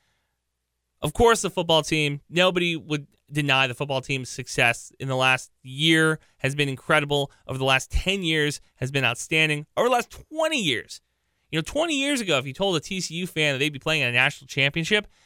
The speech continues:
you would have been called crazy, you know, playing in the Mountain West. So it's like, that is incredible. This, the strides that the football team has made. Last season was a great season, one of the best seasons in T C U history,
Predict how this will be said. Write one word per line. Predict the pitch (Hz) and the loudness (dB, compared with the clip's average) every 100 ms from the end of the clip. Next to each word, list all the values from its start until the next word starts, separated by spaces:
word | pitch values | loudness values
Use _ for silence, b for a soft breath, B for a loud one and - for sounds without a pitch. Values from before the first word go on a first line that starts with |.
| _ | _
you | - | -4
would | 208 | 0
have | 185 | 0
been | 175 | 0
called | 175 165 | 0 0
crazy, | - - 170 160 - - _ _ _ | -2 -4 0 0 -2 -12 _ _ _
you | 131 | -4
know, | 127 | -2
playing | - 156 | 0 0
in | 139 | 2
the | |
Mountain | 135 127 120 | 2 2 2
West. | 143 - _ _ | -2 -2 _ _
So | - 202 | 0 2
it's | 202 | 2
like, | 240 214 - _ _ _ - | 0 -2 -4 _ _ _ -14
that | 131 160 247 | 0 4 6
is | 269 202 | 4 0
incredible. | 180 - 170 151 180 202 _ - | -4 0 2 2 -2 -6 _ -6
This, | 135 131 | -6 -4
the | 143 | -2
strides | - - 147 160 180 170 | -2 -2 0 2 2 -2
that | 156 | -8
the | 127 | -10
football | - 185 160 | -8 -2 -2
team | 139 156 143 | -2 -4 -6
has | 135 123 | -6 -8
made. | 127 143 151 156 165 - | -4 0 2 0 -2 -8
Last | 127 135 165 - | 0 2 2 0
season | 165 156 139 | -4 -4 -4
was | 127 | -6
a | |
great | 113 123 143 180 175 | -8 -4 0 0 -2
season, | - 156 139 143 | -4 -4 -4 -4
one | 135 | -4
of | 131 | -4
the | |
best | 127 143 - | 0 -2 -2
seasons | 143 135 139 | -8 -6 -8
in | 120 117 | -8 -8
T | 147 | -6
C | 135 131 | -6 -4
U | |
history, | 120 156 151 - - | -2 0 -2 -6 -20